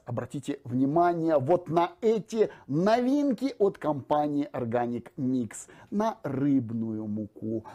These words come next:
на муку из водорослей и особенно вот на это удобрение Organic Mix М Патока. Ну, начнем, наверное, вот как раз с М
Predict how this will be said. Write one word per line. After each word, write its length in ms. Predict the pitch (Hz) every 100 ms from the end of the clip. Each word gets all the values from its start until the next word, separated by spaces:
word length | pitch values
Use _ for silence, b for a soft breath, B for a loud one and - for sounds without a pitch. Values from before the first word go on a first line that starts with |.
| B
на 240 | 120 131 -
муку 500 | 131 139 - 170 160
из 260 | - 151 139
водорослей 1080 | - 147 190 190 175 147 143 135 143 135 135 -
и 160 | 208 -
особенно 1000 | 160 - - 240 208 165 190 180 175 165
вот 380 | 143 160 151 -
на 240 | 139 147 - _
это 640 | 185 165 143 - 117 113 - B B B
удобрение 920 | 120 131 127 170 247 240 220 214 196 - -
Organic 720 | 135 135 131 131 117 117 107 _
Mix 600 | 143 160 196 196 - - b b _
М 320 | 143 139 131 -
Патока. 540 | 120 104 101 - - 107 B B B
Ну, 220 | 262 285 -
начнем, 640 | 135 123 143 185 208 165
наверное, 460 | 127 113 147 147 135
вот 120 | 117
как 220 | 117 -
раз 280 | 147 160 - -
с 200 | - - _
М 360 | 151 156 156